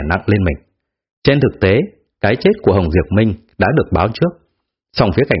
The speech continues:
sát lại không hề coi trọng. Nếu như họ thực sự chú ý, thì biết đâu đã ngăn chặn được cái chết này.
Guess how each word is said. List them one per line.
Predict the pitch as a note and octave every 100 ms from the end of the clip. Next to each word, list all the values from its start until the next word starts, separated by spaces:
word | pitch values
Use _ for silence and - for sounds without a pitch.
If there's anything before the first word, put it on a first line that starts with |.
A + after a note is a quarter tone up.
| -
sát | B2+ - -
lại | G2
không | - A#2
hề | G2 -
coi | G#2+ G2
trọng. | G2+ - - _ _ _ _ -
Nếu | G#2+
như | E3 F3+
họ | D3 -
thực | - - -
sự | A#2+ -
chú | A#2+
ý, | B2+ A2 F3 - _ _
thì | - G#2+
biết | G2+ -
đâu | B2 G#2
đã | F2 F#2+
ngăn | D#3 B2+
chặn | B2+ -
được | F#2 - -
cái | F#2+
chết | - F3+
này. | F2+